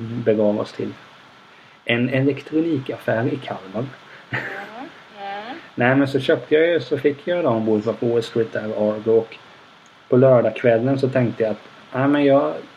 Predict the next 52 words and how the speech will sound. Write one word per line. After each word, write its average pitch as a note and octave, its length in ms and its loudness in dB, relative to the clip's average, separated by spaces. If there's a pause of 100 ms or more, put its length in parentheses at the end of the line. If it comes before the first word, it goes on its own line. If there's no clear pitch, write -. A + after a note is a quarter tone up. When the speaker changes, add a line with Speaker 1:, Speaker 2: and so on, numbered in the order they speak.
(160)
Speaker 1:
lägger A2+ 340 0
mig F3+ 100 -2
fan C#3+ 200 -2
i B2+ 60 2
soffan B2 480 -2
och A#2+ 240 0
<laughs> - 240 -10
kollar B2+ 200 -4 (160)
på B2+ 60 2
Wolf A#2 260 2
of A2 100 -4
Wall A#2 240 2
Street. - 220 -6 (720)
Speaker 2:
Mm. - 200 -16
Speaker 1:
Men A#2+ 120 2
den C#3 120 6
är C#3 40 4
ju D3+ 80 2
så F3 100 2
här B2+ 60 -8
tre A2+ 320 2
timmar G#2 340 0
lång, G#2+ 260 2
så B2 80 -2
jag A2+ 100 2
tänk-, A2 460 -2
jag A#2 260 4
tänkte A2+ 300 0
att, G#2 80 -4
ja, C3 100 0
men B2 160 4
det B2 60 4
kommer C#3+ 240 0
ju D3 80 4
bli A2+ 200 2
break A#2 480 0
här G#2+ 120 2
säkert, - 520 -10
för A#2+ 240 0 (1000)
de A#2 120 2
som A2 160 0
känner C3 400 2
mig B2 140 2
vet A2 280 2
ju A2+ 100 4
att G#2 140 -4
mitt A2 160 -4
attention B2+ 500 0
span B2+ 340 0
är A#2+ 60 4
väldigt G#2 300 2
lågt. A2+ 340 -4